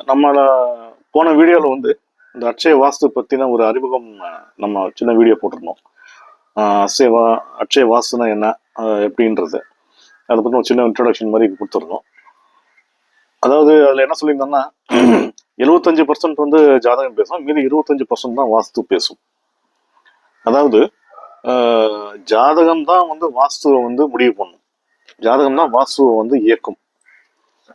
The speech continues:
அப்படின்றதான் நிதர்சனமான உண்மை. அதற்கு சான்றா தான் வந்து இப்ப இந்த ஜாதகத்தை பார்ப்போம். இது வந்து ஒரு ஆணோட ஜாதகம், ஆச்சுங்களா?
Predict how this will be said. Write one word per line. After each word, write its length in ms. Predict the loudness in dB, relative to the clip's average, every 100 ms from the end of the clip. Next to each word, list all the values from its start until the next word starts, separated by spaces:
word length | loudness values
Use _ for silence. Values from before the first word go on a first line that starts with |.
| _ _
அப்படின்றதான் 540 | -2 0 0 0 -2 -2
நிதர்சனமான 540 | -2 -4 -4 -4 -4 -4
உண்மை. 260 | -8 -14 _ _ _ _ _
அதற்கு 440 | -2 0 0 2 4 6 4 4 0 -8 -14 -20 _ _ -4
சான்றா 420 | 0 2 2 2
தான் 120 | 2
வந்து 200 | 0 -2
இப்ப 200 | -6 -4
இந்த 380 | -4 2 2 2
ஜாதகத்தை 380 | 2 0 0 -4 -8
பார்ப்போம். 320 | -10 -10 -18 _ _ _ _ -20 -20 -20 -20 -2
இது 120 | 2
வந்து 120 | 4 4
ஒரு 120 | 4
ஆணோட 260 | 4 2
ஜாதகம், 380 | -2 -6 -10 -20 _ _ _ _ -20 _ _
ஆச்சுங்களா? 340 | -4 0 0